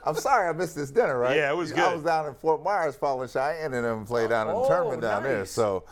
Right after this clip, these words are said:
Speaker 1: but I will say this, I, 'cause in my ninety-two down in Florida, yes, it was all week. I was
Speaker 2: Mm.
Speaker 1: like, "This
Speaker 3: Beautiful.
Speaker 1: is nice." Um,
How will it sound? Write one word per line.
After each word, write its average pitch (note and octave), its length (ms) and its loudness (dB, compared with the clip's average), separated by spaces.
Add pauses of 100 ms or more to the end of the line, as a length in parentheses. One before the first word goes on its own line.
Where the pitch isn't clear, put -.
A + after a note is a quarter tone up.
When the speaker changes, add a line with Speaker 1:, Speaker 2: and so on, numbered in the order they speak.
(120)
Speaker 1:
but D3+ 100 2
I G#3+ 60 10
will A#3 140 2
say E3+ 180 -2
this, C3 220 -4
I, B2+ 220 -2 (440)
'cause A#2+ 140 -14 (240)
in B2 120 -8
my A#2 180 -4 (180)
ninety-two G2+ 480 -10
down A2+ 160 -4
in F#2 80 -12
Florida, D2+ 340 -8
yes, E2+ 160 -10
it F#2+ 80 -10
was A2 420 -10
all D#2 220 -2
week. - 160 -12 (260)
I F#2+ 100 -14
was A2 100 -6
Speaker 2:
Mm. A2+ 60 -6
Speaker 1:
like, G2+ 160 -6
"This C3+ 100 -10
Speaker 3:
Beautiful. C#3+ 260 -4
Speaker 1:
is D#3+ 300 -6 (400)
nice." B2 100 0
Um, A#2 440 -2